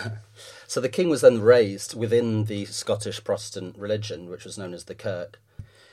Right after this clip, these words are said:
His senior tutor was a man called George Buchanan, who had written extensively on limiting the power of the crown.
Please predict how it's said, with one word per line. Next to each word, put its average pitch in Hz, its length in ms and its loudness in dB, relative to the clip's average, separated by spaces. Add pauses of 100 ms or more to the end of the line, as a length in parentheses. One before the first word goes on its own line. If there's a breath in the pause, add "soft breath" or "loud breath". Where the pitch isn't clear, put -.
His 113 160 -6
senior 151 280 2
tutor 120 360 -4
was 95 140 -4
a 98 40 -4
man 95 220 -4
called 95 300 -4 (100)
George 101 320 0
Buchanan, 101 560 -6 (600 loud breath)
who 107 200 -2
had 107 160 -6
written 101 580 -2
extensively 101 760 -2
on 90 420 -6 (460)
limiting 104 560 -2
the - 100 -12
power 92 440 0
of 85 140 -2
the - 80 -14
crown. 82 460 -6